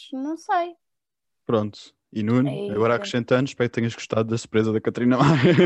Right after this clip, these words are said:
Speaker 2: <laughs>
Speaker 1: <laughs> Um beijinho grande.
Speaker 2: Depois temos aqui a última da Luísa Bravo, Catarina Maia, ela é linda. Para quando Maggie Cruzeiro? Para quando Maggie Cruzeiro? Para quando a Maggie Cruzeiro quiser?
Speaker 1: Olha,
Speaker 2: <laughs>
Speaker 1: vamos falar com a Maggie.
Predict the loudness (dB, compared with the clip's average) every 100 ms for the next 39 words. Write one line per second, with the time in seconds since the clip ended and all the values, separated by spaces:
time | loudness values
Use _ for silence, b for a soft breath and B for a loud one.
0 | 4 4 2 0 0 0 0 2 2 4
1 | 2 2 0 2 2 2 0 -2 -4 -14
2 | _ _ _ _ _ _ 2 2 2 0
3 | 2 2 4 2 0 2 2 0 0 0
4 | 0 0 0 -2 0 0 0 -2 -4 -4
5 | -6 -2 0 2 0 0 2 2 0 0
6 | 0 2 0 2 2 2 0 0 b b
7 | _ 0 2 2 2 2 0 0 -2 -4
8 | -4 -4 -4 -2 0 0 -2 -4 -4 -4
9 | -4 -10 -4 0 0 0 -4 -6 -6 -2
10 | 0 0 -2 -6 -6 -6 -2 -2 -2 -4
11 | -6 _ _ _ -8 0 0 0 0 2
12 | 2 0 -2 -2 0 -2 -2 -6